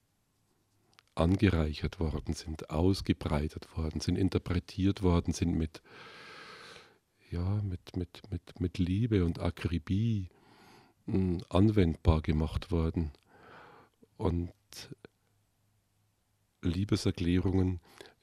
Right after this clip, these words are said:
Liebesbriefe, Liebesbriefe schreibt man normalerweise nicht, äh, Behörden und nicht Ländern, sondern man schreibt sie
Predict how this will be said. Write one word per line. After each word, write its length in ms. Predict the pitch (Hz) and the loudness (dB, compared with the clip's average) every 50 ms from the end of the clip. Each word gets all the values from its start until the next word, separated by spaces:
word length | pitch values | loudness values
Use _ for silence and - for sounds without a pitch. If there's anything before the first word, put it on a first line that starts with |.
| - - | -10 -4
Liebesbriefe, 800 | 85 92 95 104 95 - - - - 78 90 90 90 - - | -2 -2 0 0 0 -2 -2 -6 -2 0 0 0 0 0 -4
Liebesbriefe 580 | 82 80 85 - - - - - 85 80 - 82 | -4 -4 -4 -4 -4 -8 -6 -6 -6 -6 -6 -6
schreibt 280 | - - 85 80 - - | -2 0 -2 -2 0 -2
man 100 | 85 82 | 0 0
normalerweise 640 | 85 82 82 82 85 82 80 82 82 80 85 85 | 2 0 0 0 -2 -2 -2 -2 -4 -2 -2 -2
nicht, 460 | 80 82 82 78 - - - - - _ - - - - - - - _ - | -2 -2 -2 -4 -8 -16 -20 -20 -20 _ -20 -20 -20 -20 -20 -20 -18 _ -2
äh, 220 | - 90 85 87 85 | 0 2 2 2 0
Behörden 640 | - - 78 80 87 90 87 85 - 80 73 73 | 2 2 2 4 6 6 4 4 2 0 -4 -4
und 200 | 80 - 85 87 | -4 -4 -2 0
nicht 240 | 85 85 80 - - | 0 0 -2 -2 0
Ländern, 520 | 85 82 78 87 101 101 95 92 90 90 82 | 2 4 6 8 8 8 8 6 4 4 2
sondern 320 | 85 82 80 85 82 82 | 0 0 0 0 -2 -2
man 100 | 82 80 | -4 -4
schreibt 420 | - - 82 85 82 78 - - | -4 -2 0 0 0 0 -2 -10
sie 280 | - - 87 85 82 80 | -10 -4 -4 -4 -4 -4